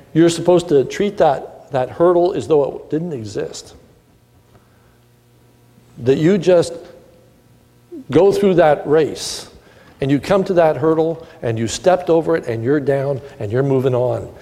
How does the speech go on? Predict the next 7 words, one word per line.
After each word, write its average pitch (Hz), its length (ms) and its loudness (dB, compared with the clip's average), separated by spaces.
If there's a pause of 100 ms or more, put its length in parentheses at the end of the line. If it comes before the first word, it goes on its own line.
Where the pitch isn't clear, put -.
(160)
And 123 180 0
that 170 560 0
hurdle 143 720 2
hasn't 139 460 -2 (300)
created 120 640 -4
an 117 140 -12
obstacle. 117 600 -6